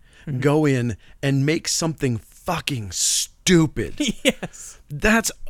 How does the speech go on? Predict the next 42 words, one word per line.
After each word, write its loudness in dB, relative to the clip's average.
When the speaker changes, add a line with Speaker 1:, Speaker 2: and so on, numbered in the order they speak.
Speaker 2:
just, 0
it's -4
the 0
best. -2
Speaker 1:
Mm-hmm. -6
Speaker 2:
It's -2
like, 0
it, -6
there's 6
nothing 4
that 0
can -2
compare 6
to 2
that. -4
And 4
there's 6
so 6
few 0
good 6
examples 0
of -6
that. -2
And -2
Slugs 4
is, -4
like, -8
way 4
up 0
there. 2
It's 0
like 4
Pieces. 2
Pieces 2
is 6
another 4
one 2
that's -4
just -4
so 0
fucking -4
stupid. 2